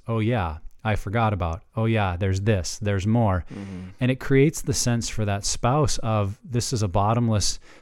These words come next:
Speaker 1: pit that I'm falling into, and there's always more, and it's always worse." And the trauma that that can inflict on the spouse is very significant. In fact,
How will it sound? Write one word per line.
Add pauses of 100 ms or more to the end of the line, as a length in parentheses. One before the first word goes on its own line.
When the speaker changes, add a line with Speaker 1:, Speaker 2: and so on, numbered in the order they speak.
Speaker 1:
pit
that
I'm
falling
into,
and
there's
always
more,
and
it's
always
worse." (520)
And
the
trauma
that
that
can
inflict
on
the
spouse
is
very
significant.
In
fact,